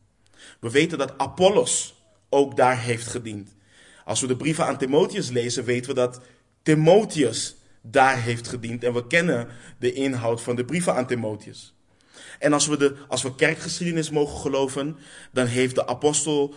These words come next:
van de liefde, de apostel Johannes, ook daar gediend. Nou, we zijn bekend met de brief, eh, van Paulus aan de Efeziërs. We behandelen die momenteel op de woensdag. De, de vrouwen hebben die ook tijdens de vrouwenstudie, eh, zojuist behandeld en zijn daar net klaar mee.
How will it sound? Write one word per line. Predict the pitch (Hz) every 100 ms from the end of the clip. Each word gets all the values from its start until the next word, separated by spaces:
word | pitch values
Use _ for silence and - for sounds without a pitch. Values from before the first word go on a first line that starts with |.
| -
van | - 123
de | 113
liefde, | 110 135 127
de | 139 110
apostel | 120 127 120 127
Johannes, | 117 107 110 127 131 127 - _ _ _ _ -
ook | 143 147 147 - - _ _
daar | 113 113 110 113
gediend. | 120 101 98 101 - _ _ _ _ _ _ - _ _ _ _ _ _ -
Nou, | 147
we | 151
zijn | 180 180
bekend | 170 - 151 151 -
met | 170 175
de | 160
brief, | 139 160 - - - _ _
eh, | - 143 143
van | 147 139
Paulus | 139 143 135
aan | 135
de | 131
Efeziërs. | 123 127 123 123 139 175 -
We | 120
behandelen | 110 113 127 131 120
die | 120
momenteel | 117 117 110 117 113
op | 98 107
de | 104
woensdag. | 113 120 131 151 - - _ - - - - -
De, | 117 127 131 117
de | 117
vrouwen | - 131 135 143 127
hebben | 123 120
die | 120
ook | 120
tijdens | 127 113 104
de | 117
vrouwenstudie, | - 107 127 123 147 139 143 120
eh, | 127 127
zojuist | 143 131 123 123
behandeld | 123 117 120 127 131
en | 120
zijn | 120
daar | 117
net | 113 113
klaar | 117 110 113
mee. | 113 -